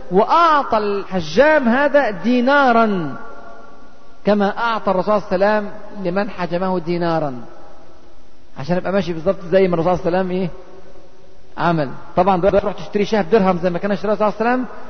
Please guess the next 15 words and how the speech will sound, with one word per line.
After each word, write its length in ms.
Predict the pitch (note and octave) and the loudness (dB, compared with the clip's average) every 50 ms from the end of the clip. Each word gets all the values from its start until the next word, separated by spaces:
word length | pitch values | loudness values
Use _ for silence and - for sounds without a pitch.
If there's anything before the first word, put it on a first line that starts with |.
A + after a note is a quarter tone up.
| - - - - - | -10 -10 -8 2 4
ضيع 180 | G3+ A3 G#3+ | 6 6 6
نفسك 380 | G#3+ A#3+ C4 A#3 - - F#3+ F#3 | 6 4 2 2 0 -4 -6 -2
مع 120 | F#3 F#3 | 0 0
الراجل 320 | F#3+ F#3+ A#3 A#3+ A3+ G3 F#3+ | 2 4 4 2 4 2 0
البياع. 460 | F3+ E3+ F#3 F#3+ G#3+ G3+ F#3 D#3 C#3 - - - - - - - - - - - - - | 2 4 4 4 4 4 2 2 -2 -6 -8 -10 -8 -8 -8 -8 -10 -10 -10 -10 -6 -2
يعني 440 | F#3 F3 - F3 F3 F3+ G#3 E3+ G#3+ | 0 2 2 2 2 2 2 0 0
<laughs> 60 | - F#3+ | 2 0
نظبط 500 | F#3 F3+ E3+ A3+ A#3+ B3 A3+ A3 G#3+ G#3+ | 0 2 4 4 4 4 4 2 0 2
الأمور 400 | F#3 G3 F#3+ G3+ A#3 B3+ B3 G3+ | 0 2 2 4 6 6 6 4
حسب 400 | F3+ A#3 A#3 A#3 A#3 G#3 G3 F#3 | 4 2 2 4 2 2 2 0
الزمن 320 | F3 F3 G3+ A3+ A3+ B3 | -2 2 2 2 4 2
اللي 180 | G3 F3+ F#3+ G3 | 0 0 0 0
احنا 160 | G3+ G3+ G3+ | 0 0 -2
عايشين 280 | G3+ G3+ - G3+ G3 | -4 -4 -4 -4 -4
إيه 160 | F3+ G#3 A3+ | -4 -4 -4